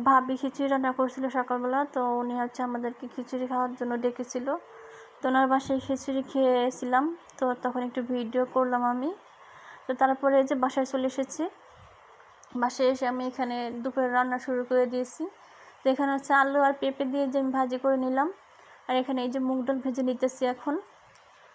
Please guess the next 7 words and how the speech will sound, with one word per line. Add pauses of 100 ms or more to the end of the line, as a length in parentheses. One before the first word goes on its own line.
(1900)
আর
যদি
আমার
ভিডিওটি
ভালো
লেগে
থাকে,